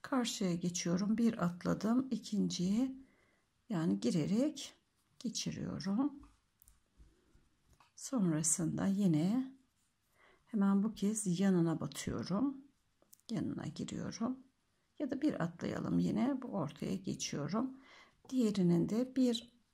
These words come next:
kutucuk atladım. Diğerine girdim. Ve şu şekilde çalışmamızı tamamlıyoruz.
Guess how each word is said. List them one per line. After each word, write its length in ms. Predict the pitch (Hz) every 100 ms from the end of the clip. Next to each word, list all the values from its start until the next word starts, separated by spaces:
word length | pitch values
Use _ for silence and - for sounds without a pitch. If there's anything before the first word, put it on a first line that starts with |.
| _ _ _ _ _ _ -
kutucuk 540 | - 196 175 175 - 202
atladım. 720 | 196 - 185 185 220 320 - - _ _ - _ _ _ -
Diğerine 600 | 233 175 175 170 233 294 - _ _ - - _ _
girdim. 720 | 240 165 156 170 196 262 277 - _ _ _ _ _ _ - _ _ _ _
Ve 60 | 269
şu 200 | - 269
şekilde 760 | - - - 175 156 214 277 - - - - _ - - - - - - _ _ _ _ _ _ _ _ _ _ -
çalışmamızı 1120 | - 294 - - 175 156 170 175 220 262 311 - _
tamamlıyoruz. 1000 | - 240 170 - - - - - -